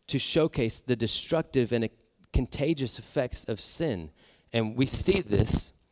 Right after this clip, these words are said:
in the New Testament in, in different places. Paul writes to the Galatians in chapter five, verse nine,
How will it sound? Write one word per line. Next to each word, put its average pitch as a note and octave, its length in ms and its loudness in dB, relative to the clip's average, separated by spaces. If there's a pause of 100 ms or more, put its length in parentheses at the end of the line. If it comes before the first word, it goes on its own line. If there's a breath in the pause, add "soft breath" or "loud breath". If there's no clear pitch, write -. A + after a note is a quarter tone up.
(360)
in C#3 140 2
the C3+ 80 4
New D3 120 2
Testament B2+ 520 0
in, A#2+ 220 -2 (300)
in B2 160 -2
different C#3 320 -2
places. C#3 420 -2
Paul C#3+ 240 0
writes C#3 220 0
to B2+ 80 -6
the A2 120 2
Galatians G#2 800 -2 (440 soft breath)
in - 120 -4
chapter A#2+ 320 0
five, A#2 340 -2
verse G#2+ 240 -4
nine, A2 400 -2